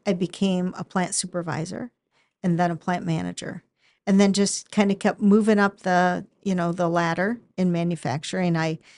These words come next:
I was, uh, after I was plant manager, I became a general manager. And that's where you're responsible for not only the plant, but also the P and L. So the commercial side of the business, um, the engineering, um,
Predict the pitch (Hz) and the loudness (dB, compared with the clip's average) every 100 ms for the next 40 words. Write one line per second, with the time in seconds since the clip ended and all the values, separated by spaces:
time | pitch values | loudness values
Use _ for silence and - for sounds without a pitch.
0 | _ _ - 190 180 160 190 170 160 185 | _ _ -2 0 2 0 0 0 0 -4
1 | 175 190 180 175 - 175 - 180 180 190 | -2 0 0 -2 -4 -4 -2 -4 -2 -2
2 | 202 175 170 185 170 165 170 170 156 64 | -4 -4 -4 -2 -2 2 0 0 -6 -8
3 | 65 160 - - 156 185 180 - 202 190 | -10 -14 -14 -12 -6 -2 -2 -2 -2 0
4 | 185 180 170 _ _ _ - 202 185 - | 0 -2 -4 _ _ _ -2 0 0 -2
5 | 196 185 180 196 190 170 190 175 170 170 | 2 2 2 -2 -2 -2 0 0 2 0
6 | 170 170 - - 269 247 - - 185 165 | -2 -4 -8 0 2 2 0 -2 -2 -2
7 | - 165 156 - 180 156 156 - - 175 | -2 -6 -6 -4 -4 -2 -4 -6 -6 -6
8 | 160 - 160 160 175 - 160 165 156 156 | -6 -6 -2 -2 -2 -4 -6 -4 -2 -4
9 | 151 165 156 156 156 156 151 - - _ | -4 -2 -2 -2 -2 -2 -4 -6 -8 _
10 | _ _ _ _ _ - 165 151 147 147 | _ _ _ _ _ -4 -2 -2 -2 -4
11 | 160 _ 165 - 196 180 185 175 170 165 | -6 _ -10 2 4 4 2 0 0 -2
12 | 160 160 160 160 151 _ _ _ - - | -4 -4 -4 -4 -8 _ _ _ -16 -12
13 | 50 50 - 175 | -10 -12 -14 -16